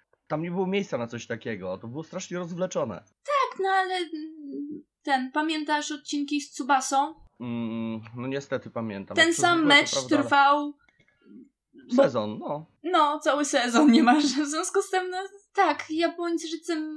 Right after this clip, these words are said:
Speaker 2: mają tendencję do tego, tak? Zachodnie były bardziej zwarte.
Speaker 1: Ale to, to pewnie dlatego, że oni starają się bardziej skupić na jakichś emocjach bohaterów. Nie wiem, może dobrze to ująłem, może źle. Chodzi mi o to, że, mm,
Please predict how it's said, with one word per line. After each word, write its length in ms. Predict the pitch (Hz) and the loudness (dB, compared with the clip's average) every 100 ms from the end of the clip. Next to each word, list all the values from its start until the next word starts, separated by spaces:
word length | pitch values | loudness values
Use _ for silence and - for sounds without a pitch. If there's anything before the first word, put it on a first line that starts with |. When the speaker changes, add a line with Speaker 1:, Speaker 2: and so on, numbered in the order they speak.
| 302 | 0
Speaker 2:
mają 600 | 285 214 202 190 196 214 247 _ _ - | 4 4 2 -4 -12 -20 -20 _ _ -8
tendencję 520 | 240 233 240 233 233 | -4 -2 -4 -4 -4
do 160 | 226 | -4
tego, 260 | 226 208 202 | -6 -8 -8
tak? 320 | 226 233 277 254 233 - - | -6 -6 -8 -16 -16 -20 -8
Zachodnie 520 | 233 254 285 262 269 | -4 0 0 0 -4
były 220 | 254 247 | -8 -4
bardziej 360 | 247 247 240 220 | -2 -2 -6 -4
zwarte. 460 | 233 262 277 285 311 392 403 _ - | 4 4 4 0 0 0 -2 _ -2
Speaker 1:
Ale 160 | 147 | -2
to, 200 | 151 165 | 0 -4
to 180 | 156 170 | -4 -8
pewnie 260 | 175 156 160 | -8 -8 -6
dlatego, 320 | 165 165 156 | -6 -6 -8
że 140 | 156 | -6
oni 120 | 160 | -8
starają 320 | 160 165 156 156 | -8 -10 -8 -10
się 140 | - | -8
bardziej 260 | 156 151 151 | -6 -6 -8
skupić 400 | - - 160 156 | -10 -14 -10 -8
na 140 | 147 | -6
jakichś 420 | 143 135 139 - | -6 -8 -8 -8
emocjach 520 | - 135 131 135 160 | -6 -4 -6 -6 -8
bohaterów. 880 | 135 147 151 - 151 165 202 - - 143 | -8 -8 -6 -4 -2 -2 -4 -8 -16 -10
Nie 160 | 139 | -8
wiem, 100 | 151 | -8
może 180 | 135 131 | -8 -8
dobrze 240 | 123 131 | -10 -12
to 100 | 139 | -8
ująłem, 240 | 135 135 131 | -4 -2 -4
może 200 | 127 131 | -6 -8
źle. 280 | 120 135 165 | -4 -4 -4
Chodzi 280 | 170 135 123 | -6 -8 -8
mi 80 | |
o 60 | 139 | -10
to, 140 | 147 | -8
że, 180 | 123 131 | -6 -4
mm, 480 | 123 - 113 113 110 | -4 -8 -8 -8 -10